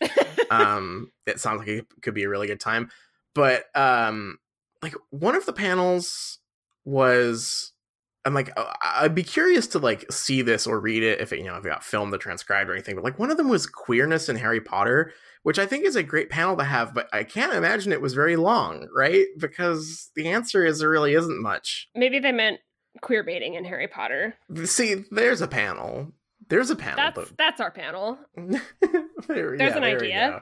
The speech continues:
Speaker 2: I think we could do a good panel about Quidditch, um, uh, which is just a
Speaker 1: God,
Speaker 2: panel,
Speaker 1: yeah.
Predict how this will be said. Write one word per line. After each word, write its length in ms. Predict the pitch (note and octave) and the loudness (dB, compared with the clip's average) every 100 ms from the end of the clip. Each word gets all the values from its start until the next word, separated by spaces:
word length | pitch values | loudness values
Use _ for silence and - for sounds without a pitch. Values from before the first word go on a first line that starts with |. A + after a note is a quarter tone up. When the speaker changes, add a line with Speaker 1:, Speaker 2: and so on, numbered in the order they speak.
| _ | _
Speaker 2:
I 100 | C3 | -2
think 180 | D3+ C#4 | 0 -2
we 100 | C4+ | -2
could 140 | A#3 E3+ | -2 2
do 160 | D3+ | 2
a 40 | D#3+ | 4
good 200 | D3 C#3 | 2 2
panel 260 | C3+ D3+ | 0 2
about 260 | D3 A2 - | 2 0 0
Quidditch, 560 | A2+ C3+ A3+ - - - _ _ | 0 2 0 -4 -8 -12 _ _
um, 380 | D#3+ C3+ B2 A#2 | 0 2 2 0
uh, 120 | - C#3+ | 0 0
which 300 | D3+ D3 D3 | 0 -2 -2
is 120 | C#3+ | 0
just 240 | F#3 - | 0 2
a 20 | |
Speaker 1:
God, 100 | D#4 D4 | 4 6
Speaker 2:
panel, 420 | B3+ A3+ E3 E3 | 8 8 4 2
Speaker 1:
yeah. 560 | A3 G3+ G3 G3+ G#3+ | 2 2 2 2 2